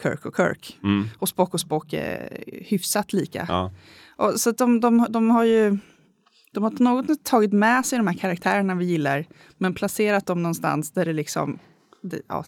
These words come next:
Speaker 1: det gör ingenting om vi gör grejerna annorlunda eller tvärtom,
Speaker 2: Nej.
Speaker 1: eller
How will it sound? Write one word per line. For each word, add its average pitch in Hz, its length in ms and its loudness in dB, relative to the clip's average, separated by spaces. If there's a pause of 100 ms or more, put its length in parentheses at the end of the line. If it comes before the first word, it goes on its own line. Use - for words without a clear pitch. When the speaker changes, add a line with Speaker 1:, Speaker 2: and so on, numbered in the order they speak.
Speaker 1:
det 185 80 -2
gör 180 280 0
ingenting 160 420 -2
om 156 120 -4
vi 147 220 -6 (460)
gör 175 220 0
grejerna 165 440 -2
annorlunda 165 600 0
eller 165 140 -4
tvärtom, 170 400 -4
Speaker 2:
Nej. 110 200 4
Speaker 1:
eller 156 300 -4